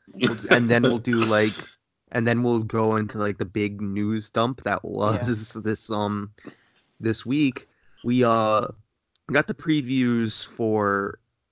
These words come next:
Speaker 1: um, Marauders and, uh, Excalibur. Excalibur was, um, it's still pretty much just the fight with, um,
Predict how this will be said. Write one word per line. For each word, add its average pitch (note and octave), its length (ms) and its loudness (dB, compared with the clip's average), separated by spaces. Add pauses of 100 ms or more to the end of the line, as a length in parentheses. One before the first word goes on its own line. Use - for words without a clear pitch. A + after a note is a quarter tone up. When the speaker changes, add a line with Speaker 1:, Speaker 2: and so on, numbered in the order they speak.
(240)
Speaker 1:
um, G2+ 400 -6 (1200)
Marauders G#2+ 640 2 (120)
and, G2+ 520 -6 (840)
uh, G#2+ 160 -6
Excalibur. G#2+ 580 -2
Excalibur C3 640 0
was, G#2+ 340 -2
um, G#2+ 240 -2 (360)
it's - 160 -4
still C3 180 0
pretty A#2 220 -2
much A2+ 240 0
just - 260 -4
the A#2+ 80 2
fight A2 380 -2
with, G#2 280 -8
um, G#2+ 400 -2